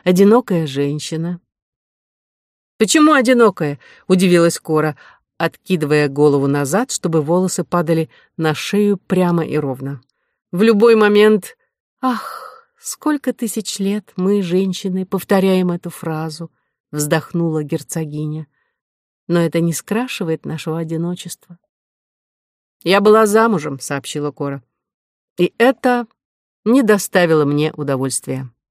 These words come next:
«Не точно», возразила герцогиня.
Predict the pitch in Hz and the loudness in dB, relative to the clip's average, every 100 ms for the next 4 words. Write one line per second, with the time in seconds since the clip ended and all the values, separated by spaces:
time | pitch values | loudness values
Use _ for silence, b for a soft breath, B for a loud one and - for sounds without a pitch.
0 | _ _ _ _ _ _ _ _ _ _ | _ _ _ _ _ _ _ _ _ _
1 | _ _ 262 262 - 196 185 - 185 190 | _ _ 0 0 2 2 2 -4 -8 -8
2 | 185 _ _ _ _ - 160 160 170 151 | -10 _ _ _ _ -4 0 2 2 2
3 | 160 160 151 - - 151 147 147 147 | 0 -2 -2 -6 -6 -8 -6 -8 -8